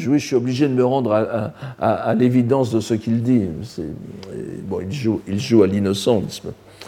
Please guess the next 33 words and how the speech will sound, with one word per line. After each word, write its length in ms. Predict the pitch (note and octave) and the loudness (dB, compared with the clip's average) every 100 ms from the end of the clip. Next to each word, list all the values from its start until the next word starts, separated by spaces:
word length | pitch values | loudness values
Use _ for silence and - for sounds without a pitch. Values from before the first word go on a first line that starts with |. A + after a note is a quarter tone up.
| - C3 B2 - | -10 -8 -6 2
Le 120 | D3 | 2
terme 360 | - A3 E3 | 4 0 2
de 180 | C#3 C3 | 2 2
jeu, 460 | B2+ A#2 F#3+ B2+ - | 2 0 0 0 0
Tawamure, 540 | C#3 A#2+ A#2 B2 C#3+ C#3+ | 0 2 4 4 2 2
Tawamure 440 | B2 G#2+ A2+ G#2+ | 2 4 4 4
Goto, 420 | G#2 A2 - D3+ - - C#3+ - | 2 2 0 -2 -4 -10 -10 -4
qu'il 160 | D#3+ | 0
utilise 380 | F3 D#3+ G3 G3 | 0 2 2 0
pour 180 | - A#2+ | -2 -4
caractériser 640 | D3 C#3 C3+ D3 C#3+ C3+ | 0 2 2 2 2 2
les 140 | C3 G2+ | 2 0
pratiques, 540 | - C3+ - F#3+ - - | 0 2 2 0 -2 -2
euh, 160 | G2+ G2 | -2 0
Jin, 280 | D3 D#3+ C3 | 2 2 2
n'est-ce 160 | F#2+ | 0
pas ? 100 | - | -4
C'est, 220 | A2 D#3 - A#2 - | -2 -2 -4 -10 -2
euh, 140 | - G#2 - F2+ | 2 2 0 -4
euh, 520 | G2+ F2+ E2+ F#2+ E2 E2+ | 0 2 0 -2 -6 -2
oui, 220 | G#2 G2 | -2 0
Shinji, 520 | - D#3+ C#3 C3 C#3+ | 2 4 6 6 4
et 100 | G#2 | 4
cetera. 400 | G#2 F#2 A2 B2 | 0 2 4 6
Vous, 180 | G2 F#2+ - - - - | 4 0 -4 -14 -6 0
euh, 180 | F#2+ | 2
vous, 300 | F#2 F2+ F#2 | 2 0 0
vous, 600 | F2 F2+ D#2+ D2+ D#2 F2 D#2+ | 0 0 -2 -2 -4 -6 -4
vous 200 | F#2+ G2+ | 0 4
avez 160 | F#2+ G2 | 4 4
un 80 | |
mon-, 240 | E2+ F2+ E2+ | 2 0 0
un, 300 | F#2 F#2+ D2 | 0 2 0